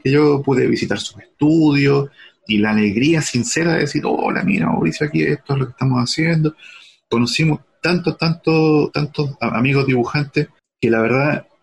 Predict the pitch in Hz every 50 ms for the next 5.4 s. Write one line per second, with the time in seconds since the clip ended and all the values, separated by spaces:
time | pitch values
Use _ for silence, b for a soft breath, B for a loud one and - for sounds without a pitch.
0 | _ - 120 - - - 135 131 - - 131 123 - - 135 131 135 139 143 143
1 | - - 117 117 117 117 117 113 113 110 110 107 104 104 104 - - - - -
2 | - - - 107 107 104 107 107 104 101 101 98 95 92 123 - - _ _ _
3 | _ _ _ - - 107 107 110 110 110 107 107 - 127 127 131 131 135 - -
4 | 143 123 123 120 113 107 104 101 101 101 98 - - - - 104 101 - - -
5 | 98 - - - 131 135 117 -